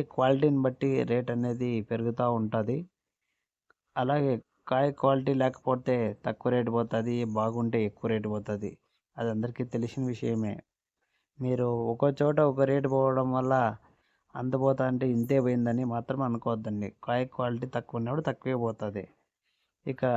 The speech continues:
మార్కెట్కి అయితే ఈరోజు ఇరవై ఐదు టన్నులు చిన్నికాయలు అయితే రావడం అయితే జరిగింది. రేటు వచ్చేసి ఇరవై ఒకటి వరకు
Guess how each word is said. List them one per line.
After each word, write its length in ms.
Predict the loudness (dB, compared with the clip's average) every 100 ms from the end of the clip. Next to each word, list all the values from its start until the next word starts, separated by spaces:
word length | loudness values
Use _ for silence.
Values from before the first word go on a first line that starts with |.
| 0 -4 -16 -20 _ _ _ _
మార్కెట్కి 480 | -4 0 0 0 0
అయితే 160 | 0 2
ఈరోజు 380 | 4 2 2 0 -2 -8 _ _ _ _ _ _ _ _ _ _ -6
ఇరవై 240 | 0 2 4
ఐదు 180 | 4 2
టన్నులు 400 | 0 2 4 2 2
చిన్నికాయలు 460 | -4 -4 -2 0 0
అయితే 140 | 0
రావడం 260 | 0 2 0
అయితే 160 | -2 -2
జరిగింది. 420 | -2 0 0 0 -2 -6 _ _ _ _ _
రేటు 280 | 0 2 2
వచ్చేసి 480 | 0 0 -2 0 0 2 -2 -6 _ -10 -4
ఇరవై 220 | 0 2 2
ఒకటి 280 | 0 -2
వరకు 300 | 0 0 0